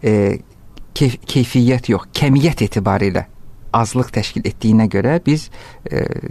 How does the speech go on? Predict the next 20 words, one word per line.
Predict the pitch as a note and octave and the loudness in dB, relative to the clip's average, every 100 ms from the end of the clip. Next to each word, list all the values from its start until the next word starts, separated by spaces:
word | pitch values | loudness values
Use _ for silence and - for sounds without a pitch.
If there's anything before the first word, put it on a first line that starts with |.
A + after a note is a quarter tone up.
| - - | -12 -12
digər, | A2+ B2+ A#2+ A2+ - | -4 -2 0 0 -2
e, | F2+ F2 D#2+ - - - - - | -4 -4 -4 -8 -12 -18 -20 -16
mənbələrə | - A#2 A#2+ A2 G#2 G#2 B2 | -2 2 4 4 4 2 2
də | C3 | 2
müraciət | A2 G#2+ - G#2 | 2 0 0 -2
etdik | - E3+ | 0 0
və | E3 | 2
bu | E3 | 0
da | D3 | 0
bir | C#3 | 2
normaldır. | B2 A#2 A2 G#2 G2 - - | 4 4 4 2 0 -8 -2
Ümumiyyətlə | F3+ A3 F3+ | 2 2 2
sərgilərin, | - E3+ D#3 E3 F3 F3+ - | 0 0 2 2 2 0 0
demək | F3+ G3+ | 2 4
olar | F#3 D#3+ | 4 0
ki, | D#3+ D#3 | 0 0
hamısı, | E3+ G#3 - F#2 - - - | 4 4 2 -4 -6 -12 -4
bu | B2 | 0
tematik | A#2 A#2 - B2 | 2 2 2 -2
sərgilərin, | G#2 F#2 G2 F#2 F#2 | 0 0 0 0 2